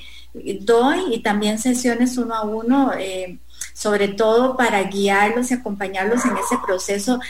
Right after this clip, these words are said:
de reencontrarse, de saber quiénes son, por qué están aquí. Y una de las cosas que, eh, resonó conmigo con mucha más fuerza es que cuando nosotros nos damos cuenta que estamos aquí, no es por casualidad,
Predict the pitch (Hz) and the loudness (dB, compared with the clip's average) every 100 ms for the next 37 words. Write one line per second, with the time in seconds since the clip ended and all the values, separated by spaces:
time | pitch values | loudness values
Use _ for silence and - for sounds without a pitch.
0 | - - 214 202 202 196 - 185 190 190 | -6 0 2 2 2 0 0 0 0 0
1 | 196 196 196 - 180 175 180 196 185 185 | 2 2 2 -2 -2 -2 -2 -2 0 -2
2 | - 220 220 - - 208 208 196 190 190 | -2 -2 -2 -2 2 4 4 0 -2 -4
3 | 190 202 - 226 220 - - 208 190 - | -4 -6 -4 -2 -2 -4 -4 -4 -4 -8
4 | - - - 214 214 226 262 262 240 - | -16 -14 -4 2 4 4 4 4 0 -2
5 | - 226 226 262 262 262 - 240 208 202 | 0 0 0 0 0 0 -2 0 2 0
6 | 196 - - - - 208 208 202 190 - | -4 -12 -18 -18 -2 2 4 2 0 -6
7 | - 233 214 226 208 214 - 262 254 247 | 0 2 2 0 0 0 2 6 8 6
8 | 262 247 220 - 202 202 233 247 269 262 | 6 4 0 -4 -4 -2 -2 0 4 4
9 | 254 - 233 202 - 180 - - - - | 2 0 -4 -2 -6 -10 -10 -18 -6 0
10 | 254 254 277 269 262 - 247 240 240 233 | 0 2 2 4 2 0 2 2 0 0
11 | 240 247 285 269 254 233 240 254 - 269 | -4 -2 2 2 2 0 0 0 0 0
12 | 247 240 226 226 - 226 254 262 254 - | 2 0 -6 -8 -6 -2 0 0 -4 0
13 | 262 247 233 240 247 285 262 233 208 - | 4 4 4 0 -2 -2 -2 -4 -6 -4
14 | 180 175 180 175 | -2 0 0 -4